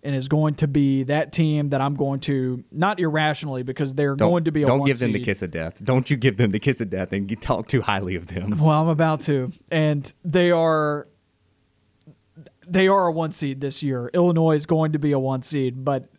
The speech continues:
Speaker 1: I'm going to, like, irrationally adore this team so much and going to be crushed. I gotta root for somebody who's orange and blue in this N C double A tournament, and it's gonna be the Fighting Illini. I
Speaker 2: They're
Speaker 1: might, I might
Speaker 2: so,
Speaker 1: just have to go and get a jersey
Speaker 2: they are
Speaker 1: online for this
Speaker 2: so,
Speaker 1: team.
Speaker 2: they are just so balanced,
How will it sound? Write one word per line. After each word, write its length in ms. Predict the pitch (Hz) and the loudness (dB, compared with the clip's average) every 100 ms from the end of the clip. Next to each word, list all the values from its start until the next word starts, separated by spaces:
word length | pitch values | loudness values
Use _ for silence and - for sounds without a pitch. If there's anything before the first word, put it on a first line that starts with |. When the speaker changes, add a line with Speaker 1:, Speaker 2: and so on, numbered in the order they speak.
| - | -4
Speaker 1:
I'm 180 | 151 165 | -2 0
going 220 | 165 165 | 2 0
to, 100 | 147 | 0
like, 240 | 143 135 - | -2 -4 0
irrationally 840 | 175 156 160 165 - 175 160 147 | 0 2 2 0 0 0 0 0
adore 380 | 139 151 143 143 | 0 0 2 0
this 220 | 143 135 | -2 -2
team 240 | - 147 | -2 -2
so 140 | 139 139 | -2 0
much 280 | 135 131 147 | 0 -2 -2
and 120 | 139 | 0
going 220 | 139 135 | 0 0
to 40 | 135 | -2
be 280 | 139 135 | -2 -4
crushed. 680 | - - 165 156 131 - - _ - - | -8 0 2 2 0 -6 -16 _ -8 0
I 60 | |
gotta 160 | 185 220 | 2 4
root 180 | 220 226 | 2 -2
for 120 | 185 | -4
somebody 420 | 196 208 165 151 | -2 0 2 0
who's 180 | 147 151 | -2 0
orange 260 | 151 151 | 0 0
and 80 | 151 | 0
blue 180 | 151 151 | 2 2
in 80 | 143 | 2
this 180 | 143 165 | -2 -2
N 80 | 156 | -4
C 120 | 156 | 0
double 240 | 147 143 | 2 2
A 80 | 143 | 0
tournament, 420 | 156 151 147 139 | 0 -2 -2 -2
and 80 | 147 | -4
it's 80 | - | 0
gonna 180 | 196 175 | 0 2
be 140 | 190 | 0
the 80 | 165 | 0
Fighting 300 | 170 156 143 | 0 0 -2
Illini. 320 | 139 151 139 | -2 -2 -2
I 80 | 127 | 0
Speaker 2:
They're 100 | 151 | 2
Speaker 1:
might, 260 | - 165 | 2 2
I 60 | 180 | 0
might 140 | 226 | 2
Speaker 2:
so, 60 | 170 | 0
Speaker 1:
just 100 | 160 | 0
have 160 | 180 156 | -2 0
to 60 | |
go 160 | 165 160 | 0 0
and 60 | 147 | 0
get 80 | 156 | -2
a 80 | |
jersey 560 | 127 151 151 147 147 127 | -2 0 0 0 -4 -6
Speaker 2:
they 280 | - 95 113 | -10 -2 2
are 80 | 151 | 4
Speaker 1:
online 260 | 151 147 120 | 4 4 4
for 200 | 107 104 | 6 6
this 120 | 107 | 4
Speaker 2:
so, 60 | 107 | 2
Speaker 1:
team. 240 | 123 117 _ | -2 -8 _
Speaker 2:
they 160 | - 110 | -2 0
are 80 | 110 | 2
just 320 | 104 92 - | -2 -4 -4
so 180 | 101 90 | -2 -2
balanced, 560 | 78 76 76 - - | -4 -10 -12 -16 -20